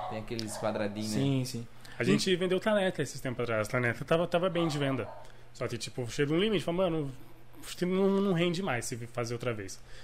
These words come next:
Speaker 3: Aí a gente vai fazer outro modelo mais pra frente.
Speaker 2: Copo da Stanley.
Speaker 3: <laughs> Tá caro
Speaker 1: Tá.
Speaker 3: também, né?
Speaker 2: Tá em alta, né?
Speaker 1: Tá.
Speaker 2: Faz um copo da Stanley no Limeira Mil Grau, filho.
Speaker 1: Nossa, qual é? Eu não entendo a ideia de, dessas copos que, ah, deixa a, a cerveja gelada po-,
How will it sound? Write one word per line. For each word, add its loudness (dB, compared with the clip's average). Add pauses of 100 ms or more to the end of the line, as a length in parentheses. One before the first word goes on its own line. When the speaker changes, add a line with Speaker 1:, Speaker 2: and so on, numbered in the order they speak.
(180)
Speaker 3:
Aí 6
a 6
gente 2
vai 2
fazer 6
outro 6
modelo 6
mais 4
pra 0
frente. -4
Speaker 2:
Copo 6
da 4
Stanley. 2 (560)
Speaker 3:
<laughs> 4
Tá 8
caro 6
Speaker 1:
Tá. 6
Speaker 3:
também, 8
né? 8 (380)
Speaker 2:
Tá 10
em 2
alta, 6
né? 2 (420)
Speaker 1:
Tá. 6
Speaker 2:
Faz 8
um 8
copo 10
da 2
Stanley 2
no 2
Limeira 6
Mil 10
Grau, 2
filho. -8
Speaker 1:
Nossa, -2
qual 0
é? 0
Eu 2
não -4
entendo -4
a -2
ideia 0
de, -6
dessas -4
copos -6
que, -8
ah, 4
deixa 0 (160)
a, 0
a -2
cerveja -4
gelada 2
po-, -10